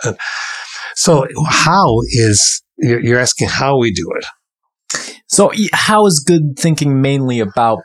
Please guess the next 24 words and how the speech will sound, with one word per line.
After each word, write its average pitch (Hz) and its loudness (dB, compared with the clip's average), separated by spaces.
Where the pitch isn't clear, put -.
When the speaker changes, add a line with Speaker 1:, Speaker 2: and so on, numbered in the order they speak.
Speaker 2:
paying 95 -2
attention? - -8
Speaker 1:
<sighs> - -8
As 131 -2
you, 131 -2
um, 156 -8
the, 117 0
the 104 0
operative 160 2
principle 117 0
is 95 2
that 101 0
if - 0
you 127 2
don't 131 2
pay 123 0
attention 101 -2
and 104 0
you 92 0
don't 120 0
have 104 0
at 95 -2
hand 95 0
the, 101 2